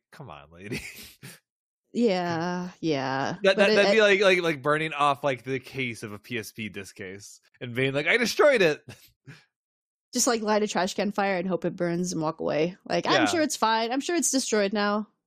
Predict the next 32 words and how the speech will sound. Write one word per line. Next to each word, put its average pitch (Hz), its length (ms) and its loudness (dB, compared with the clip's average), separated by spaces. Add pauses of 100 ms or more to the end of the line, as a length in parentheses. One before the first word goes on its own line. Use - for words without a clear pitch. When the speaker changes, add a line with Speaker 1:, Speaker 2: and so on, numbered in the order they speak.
(140)
Speaker 2:
It 240 120 0
was 247 160 2
Speaker 1:
Yeah. 226 80 4
Speaker 2:
near 240 200 2
fire." 196 500 -2 (600)
Uh, 214 200 -2 (200)
but 226 140 2
at 226 200 2
gunpoint, 202 480 0
he 190 120 2
then, 175 180 0
uh, 165 120 0
forces 175 380 -2
them 165 140 -2
to - 80 -8
dig 160 240 -6
for - 120 -18
the 143 200 -2
Utat. 151 300 -6 (300)
And 269 160 0
I 320 100 0
love, 359 340 0 (140)
too, 330 220 4
that 240 100 2
he 285 240 -4
has 320 220 2
them 277 120 -2
at 220 200 -2
gunpoint 220 480 0
searching 196 320 0
for 180 160 -6
this, 175 260 2